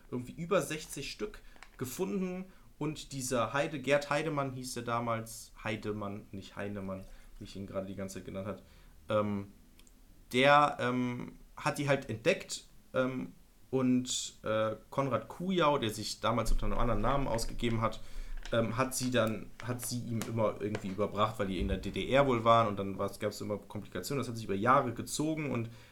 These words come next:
bis es dann irgendwann, ähm, veröffentlicht wurde. Und dann, kurz nach der Veröffentlichung, stellt sich heraus, diese Hitler-Tagebücher sind gefälscht worden von eben jenen Konrad Kujau und dieser Heidemann und der Stern sind komplett ein Betrugsfall über Jahre hinweg,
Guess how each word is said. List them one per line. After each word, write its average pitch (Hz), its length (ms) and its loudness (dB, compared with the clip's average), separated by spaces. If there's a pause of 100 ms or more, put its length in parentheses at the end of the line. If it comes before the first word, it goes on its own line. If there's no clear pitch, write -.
(100)
bis 127 200 0
es 120 160 0
dann 107 260 2
irgendwann, 113 460 0
ähm, 101 120 -2
veröffentlicht - 540 -2
wurde. 113 220 2
Und 104 160 0
dann, 123 260 2
kurz 170 240 0
nach 147 120 4
der 139 100 0
Veröffentlichung, 113 720 -2 (240)
stellt 123 240 2
sich - 80 -2
heraus, 110 340 2
diese 107 220 -4
Hitler-Tagebücher 107 800 0
sind 98 200 -6
gefälscht - 540 0
worden 127 320 4
von 127 640 0
eben 117 260 0
jenen 107 380 -2
Konrad 104 400 -2
Kujau 160 420 4
und 117 220 -2
dieser 107 220 0
Heidemann 110 440 2
und 127 220 0
der 104 80 2
Stern 107 340 2
sind 101 140 -8
komplett - 440 -4
ein 104 140 0
Betrugsfall 110 680 0
über 113 140 -2
Jahre 123 480 4
hinweg, 120 460 -4